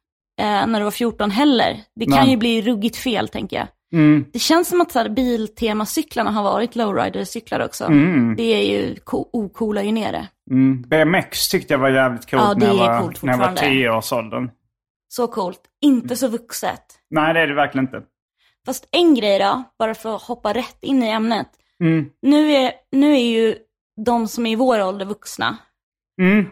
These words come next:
Speaker 1: Och därför så blir ju till exempel så åka skateboard och kanske också då även så, du vet, trixa på B M X.
Speaker 2: Mm.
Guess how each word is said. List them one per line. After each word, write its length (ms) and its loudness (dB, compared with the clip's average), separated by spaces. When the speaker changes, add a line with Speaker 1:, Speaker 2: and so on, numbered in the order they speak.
Speaker 1:
Och 100 -8
därför 340 0
så 120 -6
blir 340 2
ju 80 4
till 180 -4
exempel 540 -4
så 380 -2
åka 280 -4
skateboard 840 -4
och 140 -14
kanske 300 -4
också 280 -6
då 280 -2
även 300 0
så, 260 -2
du 100 -6
vet, 240 -6
trixa 640 -8
på 120 -12
B 200 -2
M 100 -2
X. 120 -8
Speaker 2:
Mm. 260 2